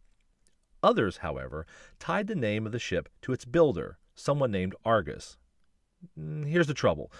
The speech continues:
Argus was an extremely common name in the mythical story world. Not only was there a major city called Argus, the guy who founded that town was also named Argus,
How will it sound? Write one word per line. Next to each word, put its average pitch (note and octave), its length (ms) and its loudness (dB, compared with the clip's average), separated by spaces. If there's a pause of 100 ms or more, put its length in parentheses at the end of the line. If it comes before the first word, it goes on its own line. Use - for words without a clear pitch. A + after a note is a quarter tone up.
(380)
Argus F#3+ 320 2
was D3 160 2
an C#3+ 140 -4
extremely F#3 720 0
common B2+ 340 0
name F#2+ 220 2
in F#2 80 -2
the F#2+ 60 -2
mythical E2 320 -6
story B2+ 340 0
world. D2 460 -6 (460)
Not D3 200 6
only C#3 380 4
was G#2 180 2
there G#2 160 4
a G2+ 60 4
major G2 340 0
city A3 300 0
called F#2+ 280 0
Argus, E2+ 540 -2 (300)
the B2+ 100 -2
guy B2+ 220 6
who A#2+ 120 0
founded F3 420 0
that F#2+ 200 2
town E2 460 -4
was A2+ 140 -8
also E3 420 2
named E2+ 280 -2
Argus, D2 520 -6